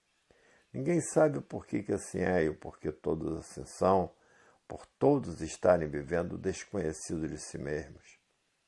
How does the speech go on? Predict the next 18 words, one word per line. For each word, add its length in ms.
Hoje 220
todos 420
já 220
passaram 560
a 40
se 140
conhecer, 640
querem 260
voltar 560
para 200
o 40
seu 220
verdadeiro 640
estado 500
natural 540
e 40
por 240
isso 320